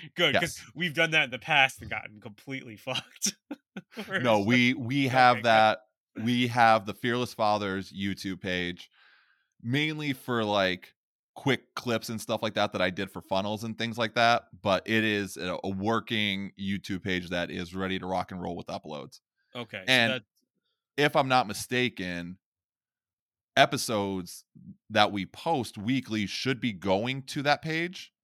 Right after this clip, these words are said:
Speaker 2: Um, just audio only, but with, like, our little fucking logo to it.
Speaker 1: Okay, so we are act-, okay, gotcha. <coughs> Shows you where I'm at, where I'm like, "Oh, hey, there's a media form out there, and we just been <laughs> fucking slamming shit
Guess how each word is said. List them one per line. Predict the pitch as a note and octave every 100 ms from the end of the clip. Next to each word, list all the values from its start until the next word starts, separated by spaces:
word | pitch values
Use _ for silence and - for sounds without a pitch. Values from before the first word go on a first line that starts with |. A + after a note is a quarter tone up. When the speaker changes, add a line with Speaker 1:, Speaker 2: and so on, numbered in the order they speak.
| _ _ _ _ _ _ _ -
Speaker 2:
Um, | G2+ G2 F#2+
just | A2+ G#2+ - _
audio | G2+ A2 G#2 G2
only, | A#2 A#2+ A2 G2
but | F2+ E2
with, | F2+ F#2 -
like, | F#2 G2
our | F#2
little | F#2+ F2
fucking | - G2+ - F#2+ F2 F2 F2 E2+ _ _ _ _ _ _ _ -
logo | G2 G2+ F#2 E2+
to | E2 E2
it. | D#2 - _ _ _ _ _ _ _ _ C3
Speaker 1:
Okay, | C3 A#2+ A2 G2
so | - B2+
we | B2 C3
are | B2 A#2
act-, | A2 G#2 _
okay, | B2 A2 G2 F#2 _
gotcha. | G#2 F#2+ - - - -
<coughs> | - - _ _ - - -
Shows | E3+ F#3+
you | F3
where | E3
I'm | D3 C#3
at, | B2+ G#2+
where | G#2+
I'm | A2+
like, | A2+ A2 D3
"Oh, | F#3 D3+
hey, | E3+ C#3
there's | C#3
a | B2
media | A#2+ D3+ C#3 A2+
form | - A2+ A2+
out | G#2+
there, | - G#2+
and | G#2+
we | G#2+
just | G#2 -
been | B2
<laughs> |
fucking | - D3+ - C#3+
slamming | - - A#2+ B2+ C3
shit | - G#2+